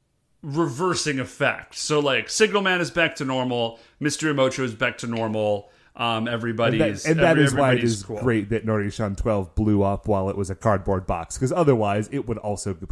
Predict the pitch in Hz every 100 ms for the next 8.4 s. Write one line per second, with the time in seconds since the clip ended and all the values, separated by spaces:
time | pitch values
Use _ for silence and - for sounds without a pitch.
0 | - - 98 90 90 - 95 87 87 92
1 | 90 82 - 87 - 113 - _ _ _
2 | _ _ - 147 147 120 80 - - -
3 | - - - - - 214 202 196 165 175
4 | 175 170 165 151 - _ _ _ 196 262
5 | 233 277 285 - 302 262 320 277 262 -
6 | 285 208 202 - 147 135 135 143 151 202
7 | 220 226 190 190 175 143 131 156 151 151
8 | 165 151 147 143